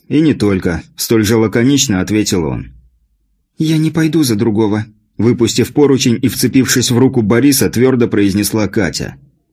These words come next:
"И не придется", заверил он и начал перечислять доводы.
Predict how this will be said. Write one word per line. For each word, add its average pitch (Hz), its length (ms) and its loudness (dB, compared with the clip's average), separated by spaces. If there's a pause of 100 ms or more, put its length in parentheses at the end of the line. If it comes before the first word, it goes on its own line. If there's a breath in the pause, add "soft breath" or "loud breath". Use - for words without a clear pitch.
(880)
"И 95 100 0
не 113 120 4
придется", 135 600 0 (180)
заверил 107 520 2
он 117 240 0 (140)
и 127 100 0
начал 156 340 2
перечислять 120 680 0
доводы. 69 480 -2